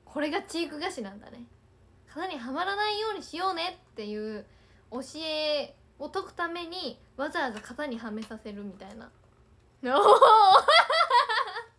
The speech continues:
お。<laughs> おお。そういうことなんだ。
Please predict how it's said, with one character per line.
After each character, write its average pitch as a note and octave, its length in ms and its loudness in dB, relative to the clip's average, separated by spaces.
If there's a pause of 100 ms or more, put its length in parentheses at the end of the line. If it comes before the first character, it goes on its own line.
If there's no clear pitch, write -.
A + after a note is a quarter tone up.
(1600)
お。 - 60 -10
<laughs> - 20 -2
お D#4+ 60 0
お。 - 20 0 (1800)
そ E4 220 -8
う - 20 -2
い A4+ 60 -2
う B4 100 -6
こ A#4 80 -6
と A#4 140 -6
な D#4 160 -6
ん A#3 80 -8
だ。 F#3+ 160 -16